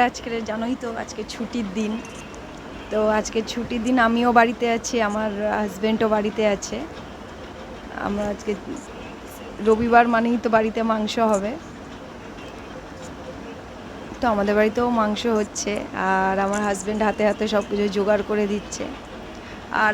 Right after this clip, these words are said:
আমি যে কোনো রান্না মশ-, মানে শিলে বেটে রান্না করতে ভালোবাসি, যে কোনো মশলা।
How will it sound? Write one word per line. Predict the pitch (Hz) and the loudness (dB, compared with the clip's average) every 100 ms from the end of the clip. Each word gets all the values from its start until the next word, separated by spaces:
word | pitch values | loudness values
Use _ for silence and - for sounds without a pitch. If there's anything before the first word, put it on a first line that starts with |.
| 214 | 4
আমি | 233 262 269 220 | 2 2 4 4
যে | 240 - | 0 4
কোনো | 269 277 277 | 6 8 8
রান্না | 254 254 262 240 | 6 6 6 6
মশ-, | 233 - 226 - | 4 2 -8 -4
মানে | 220 220 220 214 - - - | -2 0 -2 -2 -6 -10 -6
শিলে | - 233 247 240 | -2 4 6 6
বেটে | 247 - 262 247 | 4 4 0 2
রান্না | 220 226 226 | 2 0 -2
করতে | 214 226 208 | -2 0 2
ভালোবাসি, | 196 202 196 190 - 294 - - | 4 4 4 2 -2 -6 -8 -6
যে | 214 208 | -4 -2
কোনো | 208 202 | 0 2
মশলা। | 202 - 202 | 2 2 2